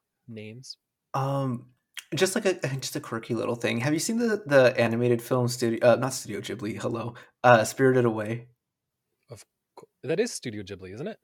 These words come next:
Speaker 2: It is stu-, I was call-, I thought the mo-, I was about to say the movie's called Studio Ghibli instead of the Studio Ghibli
Speaker 1: Oh.
Speaker 2: movie Spirited Away.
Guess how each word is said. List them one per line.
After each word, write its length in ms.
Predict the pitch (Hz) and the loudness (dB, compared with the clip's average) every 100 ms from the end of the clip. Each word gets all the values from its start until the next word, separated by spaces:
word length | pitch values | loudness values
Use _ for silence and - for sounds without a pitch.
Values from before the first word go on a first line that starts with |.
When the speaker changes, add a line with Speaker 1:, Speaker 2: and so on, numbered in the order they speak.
| _ | _
Speaker 2:
It 100 | 175 | 12
is 140 | 175 175 | 12 12
stu-, 140 | 170 | 4
I 80 | 143 | 8
was 140 | 139 135 | 8 8
call-, 160 | 156 | 4
I 140 | 131 135 | 4 2
thought 220 | 139 135 | 4 2
the 60 | 123 | 0
mo-, 200 | 113 107 | -2 2
I 60 | 120 | 4
was 100 | 123 | 4
about 140 | 131 | 2
to 60 | 127 | -2
say 140 | 135 | -2
the 100 | 120 | -2
movie's 360 | 107 101 107 113 | -2 -4 -4 -4
called 200 | 123 120 | 0 0
Studio 340 | 131 123 127 | 2 2 2
Ghibli 400 | 123 135 127 139 | 2 0 2 2
instead 280 | 123 120 98 | 0 -2 -2
of 120 | 101 | 0
the 180 | 180 196 | 6 8
Studio 360 | - 180 160 139 | 10 10 10 10
Ghibli 200 | 120 113 | 6 4
Speaker 1:
Oh. 100 | 113 | 2
Speaker 2:
movie 180 | 110 113 | 0 -2
Spirited 460 | - 113 107 101 | 0 -2 -2 -6
Away. 360 | 104 104 104 | -6 -4 -6